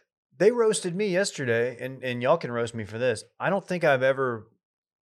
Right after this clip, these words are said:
I've ever made a pancake in my life.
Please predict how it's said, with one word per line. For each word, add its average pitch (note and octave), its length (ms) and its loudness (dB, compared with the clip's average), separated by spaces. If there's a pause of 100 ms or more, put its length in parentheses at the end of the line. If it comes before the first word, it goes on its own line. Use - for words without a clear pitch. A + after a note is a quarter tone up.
(540)
I've A#2 100 0
ever B2 160 -2
made B2 160 0
a A2 60 2
pancake A2+ 600 -10
in G2+ 60 -20
my G2+ 80 -20
life. - 420 -16